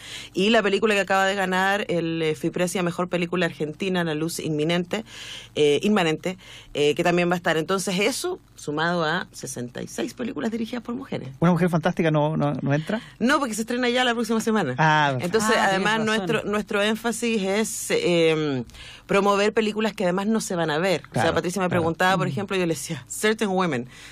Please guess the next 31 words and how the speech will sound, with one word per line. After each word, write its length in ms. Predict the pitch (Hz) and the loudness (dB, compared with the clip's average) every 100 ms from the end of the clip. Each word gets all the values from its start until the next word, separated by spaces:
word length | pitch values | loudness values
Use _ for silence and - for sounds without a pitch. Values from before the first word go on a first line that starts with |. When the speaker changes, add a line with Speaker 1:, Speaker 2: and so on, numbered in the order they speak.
| - | -6
Speaker 1:
de 120 | 160 | -2
Kelly 220 | 165 165 | 2 2
Reichardt, 440 | 156 156 175 202 175 | 4 2 2 -2 0
una 220 | 160 123 - - | -2 -2 -4 -16
muy, 380 | 107 123 156 269 | -6 0 2 4
muy 160 | 285 196 | 4 2
destacada 420 | 160 139 139 131 | 0 -4 -2 -2
directora, 480 | 135 143 139 160 180 | -2 -4 -2 -2 0
y 100 | - | -4
esa 140 | 190 | -4
película 320 | 208 196 220 - | -4 -4 -4 -2
no 160 | 185 | -4
tiene 220 | 160 190 | -2 -4
estreno 360 | 196 - 208 214 | -4 -4 0 0
no 100 | 196 | 0
solo 200 | 202 220 | -2 -2
en 80 | 185 | -2
Chile, 240 | - 240 | -4 -2
no 100 | 147 | -2
tiene 120 | 156 196 | 0 0
estreno 240 | 190 226 | 0 2
en 80 | 226 | 2
Latinoamérica. 580 | 196 147 131 180 - - | 2 0 0 0 -2 2
Speaker 2:
Increíble 400 | 170 156 139 120 | 2 4 0 0
Speaker 3:
O 20 | |
sea, 120 | 160 208 | 2 2
Speaker 2:
eso. 100 | 208 208 | 2 4
Speaker 3:
la 180 | 233 269 | 4 4
oportunidad 460 | 262 233 247 247 | 2 -2 -4 -2
de 40 | 240 | 0
verla 380 | 240 247 240 | 0 0 -2